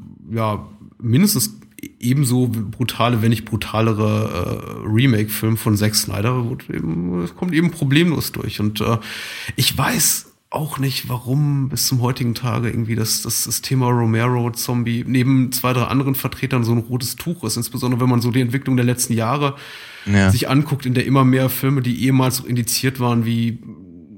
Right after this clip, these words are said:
Speaker 1: Carpenters Das Ding oder Nightmare on Elm Street, plötzlich eine ab, eine ab sechzehn Freigabe bekommen.
Speaker 2: Ja.
Speaker 1: Oder,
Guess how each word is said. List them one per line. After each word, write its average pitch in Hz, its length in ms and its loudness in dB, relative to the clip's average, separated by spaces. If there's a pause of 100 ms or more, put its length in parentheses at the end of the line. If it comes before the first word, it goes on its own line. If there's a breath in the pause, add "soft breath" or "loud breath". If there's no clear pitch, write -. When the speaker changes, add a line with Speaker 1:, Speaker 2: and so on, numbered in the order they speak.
Speaker 1:
Carpenters 127 520 0
Das - 200 -2
Ding 107 360 0
oder 117 300 -2
Nightmare 120 360 2
on 64 60 -4
Elm 98 140 -2
Street, - 280 -6
plötzlich - 260 -2
eine 120 160 -2
ab, 107 200 -8
eine 113 120 0
ab - 140 -6
sechzehn 117 400 -2
Freigabe - 500 -10
bekommen. - 540 -14
Speaker 2:
Ja. 113 260 4
Speaker 1:
Oder, 107 240 -4